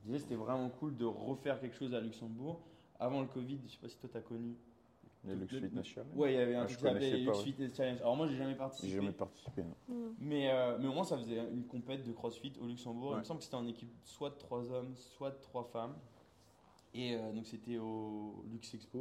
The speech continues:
Speaker 1: donc c'était quand même
Speaker 2: Ouais.
Speaker 1: un gros truc.
Speaker 2: Ouais.
Speaker 1: J'ai, j'ai ni été voir, ni participé, donc, euh, je vais en
Speaker 2: Ah,
Speaker 1: parler
Speaker 2: j'ai entendu
Speaker 1: brièvement.
Speaker 2: des
Speaker 1: Mais au moins, ça faisait un événement que soit les gens des salles de CrossFit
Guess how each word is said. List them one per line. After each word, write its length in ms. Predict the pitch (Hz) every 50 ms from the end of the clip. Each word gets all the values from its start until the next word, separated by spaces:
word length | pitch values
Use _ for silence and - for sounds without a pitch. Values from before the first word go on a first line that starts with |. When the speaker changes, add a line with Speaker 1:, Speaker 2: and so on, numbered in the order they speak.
| 143 151
Speaker 1:
donc 120 | 143 120
c'était 140 | - - 107
quand 140 | 107 110 107
même 100 | 110 104 107
Speaker 2:
Ouais. 40 | 107
Speaker 1:
un 40 | 104
gros 120 | 107 110 113
truc. 220 | 110 - 143 - - - -
Speaker 2:
Ouais. 100 | 101 98 - - - - - - - -
Speaker 1:
J'ai, 200 | 113 127 160 214 -
j'ai 300 | 131 117 123 120 117 117 -
ni 340 | 127 117 98 131 131 147 165
été 160 | 160 156 143 139
voir, 240 | 135 139 143 139
ni 100 | 131 127
participé, 500 | 120 123 117 - - - - - - 131
donc, 240 | 117 113 107 107 -
euh, 100 | 107 101
je 60 | 98
vais 60 | 101 104
en 80 | 101 -
Speaker 2:
Ah, 40 |
Speaker 1:
parler 160 | 98 107 104 104
Speaker 2:
j'ai 60 | 107
entendu 160 | 107 107 107
Speaker 1:
brièvement. 360 | 98 - - - - - 143 185
Speaker 2:
des 60 | -
Speaker 1:
Mais 140 | 151 170 208
au 80 | 208 185
moins, 180 | 175 185 190
ça 140 | 180 - 139
faisait 140 | 123 131 139
un 140 | 131 127 127
événement 420 | 123 123 123 120 123 131 143 143
que 220 | 143 - 127 123 123 - - - - - -
soit 460 | - - - - - 180 175 170 170
les 180 | 147 139 131 123
gens 260 | 120 131 139 147 151
des 160 | 151 127 120
salles 220 | 113 - 131 123 120
de 60 | 120
CrossFit 280 | 117 - 123 117 139